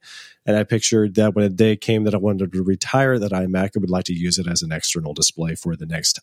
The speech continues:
Mac I got. And it wasn't a day that ever came, because when that time came, I got a new Mac. I tried to use that iMac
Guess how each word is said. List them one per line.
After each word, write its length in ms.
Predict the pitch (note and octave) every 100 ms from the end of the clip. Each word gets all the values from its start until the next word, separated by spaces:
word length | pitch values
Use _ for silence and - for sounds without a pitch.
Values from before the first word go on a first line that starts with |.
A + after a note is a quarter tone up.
| _
Mac 340 | G2 F#2+ F2+ -
I 80 | E2
got. 400 | - D3+ C3+ - _ - - - _ _ _
And 500 | B2 A#2+ A#2+ A#2 A2+ - A#2+
it 160 | A2
wasn't 760 | A2 G#2+ B2 C3+ B2+ A#2 - - - _ _ G#2+
a 140 | A2
day 260 | F#2+ A2 A2
that 160 | G#2+
ever 160 | G2+ G2+
came, 400 | - D3 G2+ - _
because 500 | - G#2+ A#2 G#2+ G2
when 300 | G2 G#2+ G#2 - - - - -
that 220 | A2 A2+
time 280 | - A#2+ A2+
came, 280 | G2+ C#3+ C#3
I 40 |
got 160 | A2 G2
a 40 |
new 180 | G2 F#2+
Mac. 380 | F#2+ C#3 D3+ C#3
I 20 |
tried 260 | - - G#2+
to 60 |
use 440 | G2 G2+ F3 G3 B2+
that 200 | G#2 F#2+
iMac 560 | G2 F#2+ F#2+ F#2+ F#2+